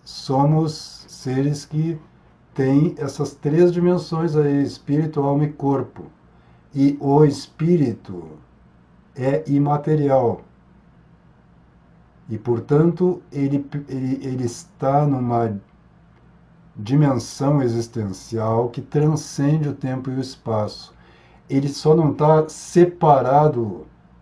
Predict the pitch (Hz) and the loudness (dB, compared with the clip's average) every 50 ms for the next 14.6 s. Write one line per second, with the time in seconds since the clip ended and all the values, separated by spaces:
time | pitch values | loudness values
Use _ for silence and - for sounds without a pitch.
0 | _ _ _ _ _ _ _ _ _ _ _ _ _ _ - 110 110 107 - 117 | _ _ _ _ _ _ _ _ _ _ _ _ _ _ -12 -10 -10 -8 -6 -4
1 | 113 110 104 113 117 123 123 - - - - 131 135 165 165 - - 120 110 - | -4 -2 -2 -2 -2 -2 -2 -6 -8 -4 0 2 2 2 2 0 -4 -10 -12 -10
2 | 127 120 - 139 135 135 139 139 143 139 - - - 127 123 127 131 139 143 143 | -12 -10 -6 -4 -2 0 0 0 0 -2 -4 -8 -8 -6 -6 -4 -4 -4 -6 -6
3 | - - - 110 101 101 98 113 113 - - - 139 139 143 143 - - 143 139 | -8 -10 -8 -8 -6 -6 -6 -8 -8 -10 -10 -8 -8 -8 -8 -8 -8 -8 -6 -4
4 | 139 139 127 113 90 71 69 - - - - - - _ _ _ _ _ _ _ | -4 -4 -4 -4 -6 -10 -16 -20 -20 -20 -20 -20 -20 _ _ _ _ _ _ _
5 | _ - _ _ _ _ _ _ _ _ _ _ _ _ - _ _ _ _ _ | _ -20 _ _ _ _ _ _ _ _ _ _ _ _ -20 _ _ _ _ _
6 | _ _ _ _ _ _ _ - 95 87 87 - - 110 107 113 117 117 113 110 | _ _ _ _ _ _ _ -18 -16 -16 -16 -14 -10 -8 -6 -6 -4 -4 -4 -4
7 | 120 131 131 120 113 113 110 - - - - - _ _ - - 110 107 98 104 | -2 -2 -2 0 -2 -2 -2 -6 -10 -20 -20 -20 _ _ -10 -8 -6 -6 -4 -6
8 | 101 98 - - - - - 139 135 135 123 120 117 113 - - _ _ _ _ | -6 -8 -8 -12 -14 -10 -6 -4 -4 -2 -2 -2 -2 -4 -4 -8 _ _ _ _
9 | _ _ _ - - 107 110 113 - - - 113 113 - - - - 135 147 160 | _ _ _ -10 -6 -4 -4 -4 -4 -4 -4 -2 -2 -2 -4 -4 -2 0 2 2
10 | 160 151 135 143 135 131 131 123 110 113 110 - - - - - - 123 131 139 | 2 0 0 0 0 0 -2 -2 -2 -4 -4 -6 -8 -14 -16 -12 -8 -4 -2 0
11 | 143 156 151 151 147 135 127 117 107 - - 127 131 139 143 156 165 170 170 165 | 2 2 2 2 2 2 2 0 -2 -6 -6 -4 -4 -2 0 0 2 2 2 2
12 | 131 117 117 127 143 147 147 - - 95 82 - - - _ _ _ _ _ - | 0 0 2 2 2 2 0 -4 -12 -16 -16 -16 -18 -20 _ _ _ _ _ -8
13 | 117 110 107 - - 123 123 113 - - 135 131 131 - 151 143 123 120 120 131 | -6 -6 -4 -4 -4 -4 -4 -4 -4 -4 -4 -4 -4 -4 -4 -4 -2 -2 0 0
14 | 139 135 117 95 85 - - - - - - | 0 0 -2 -4 -8 -12 -16 -20 -20 -20 -20